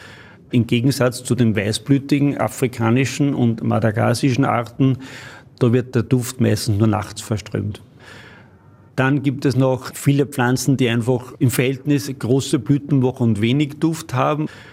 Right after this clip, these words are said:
Und umgekehrt, es gibt kleine Blüten, die kaum füllend duften.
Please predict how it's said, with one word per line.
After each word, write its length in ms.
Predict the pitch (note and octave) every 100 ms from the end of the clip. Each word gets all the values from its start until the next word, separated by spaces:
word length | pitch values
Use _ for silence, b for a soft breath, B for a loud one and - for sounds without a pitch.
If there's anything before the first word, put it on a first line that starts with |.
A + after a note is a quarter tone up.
| B
Und 240 | B2+ B2+ B2+
umgekehrt, 560 | C3+ C3+ - B2 B2 -
es 140 | - A2+
gibt 280 | B2+ - -
kleine 260 | A2+ B2+
Blüten, 380 | A#2 C3+ A#2+ B2+
die 220 | B2+ A#2+
kaum 340 | A#2+ A2 B2 B2
füllend 420 | - B2 A#2+ A#2
duften. 480 | A#2+ A2 A#2 G2 F2